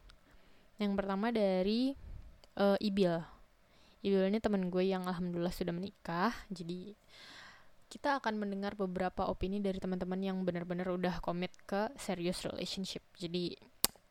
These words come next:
ini akan oke banget, guys. <laughs> Kalau kata Ibil, being in a relationship itu artinya berusaha memahami satu sama lain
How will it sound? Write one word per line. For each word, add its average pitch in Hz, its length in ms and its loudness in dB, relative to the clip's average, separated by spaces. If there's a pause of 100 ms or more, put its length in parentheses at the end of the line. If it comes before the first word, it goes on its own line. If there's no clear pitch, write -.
ini 202 160 4
akan 185 240 -2
oke - 160 -4
banget, 170 320 -4
guys. - 400 -4
<laughs> - 80 2 (2500)
Kalau 214 120 6
kata 208 240 2
Ibil, 196 560 0
being 202 320 2
in 196 240 0
a 196 80 2
relationship 190 560 2
itu - 320 0
artinya 196 640 2
berusaha 202 480 2
memahami 190 560 0
satu - 240 0
sama 190 240 2
lain 185 560 2